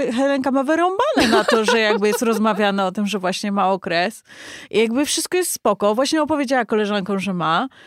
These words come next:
I jakby wszystkie są okej z tym. I jakby, a te jej mówią, że jest jeszcze lepszy produkt. Oczywiście ten produkt wiadomo, wiadomo,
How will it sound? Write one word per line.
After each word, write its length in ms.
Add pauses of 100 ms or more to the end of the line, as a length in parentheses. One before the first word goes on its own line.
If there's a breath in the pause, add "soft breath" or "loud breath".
(240 loud breath)
I 100
jakby 280
wszystkie 400
są 220
okej 400
z 120
tym. 360
I 120
jakby, 340
a 100
te 240
jej 160
mówią, 260
że 140
jest 160
jeszcze 260
lepszy 320
produkt. 600
Oczywiście 440
ten 200
produkt 440
wiadomo, 580
wiadomo, 640